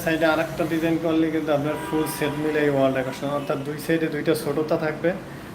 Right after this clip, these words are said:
মাঝখানে বড়তা থাকবে, ওয়াল ডেকোরেশন হয়ে যাবে। পাশাপাশি টিভি ক্যাবিনেট করা আছে এটি দিয়ে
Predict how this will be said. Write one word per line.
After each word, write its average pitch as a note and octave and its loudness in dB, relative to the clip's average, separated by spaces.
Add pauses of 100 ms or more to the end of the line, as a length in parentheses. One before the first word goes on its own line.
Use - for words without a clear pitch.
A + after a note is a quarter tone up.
(120)
মাঝখানে D3+ 2 (100)
বড়তা C#3+ 2
থাকবে, C3 0
ওয়াল D3+ 6
ডেকোরেশন D3+ 0
হয়ে D#3 0
যাবে। E3 2 (120)
পাশাপাশি D3 0 (100)
টিভি D#3+ 2
ক্যাবিনেট E3 4
করা E3 4
আছে E3 -2 (160)
এটি D#3 -2
দিয়ে E3 2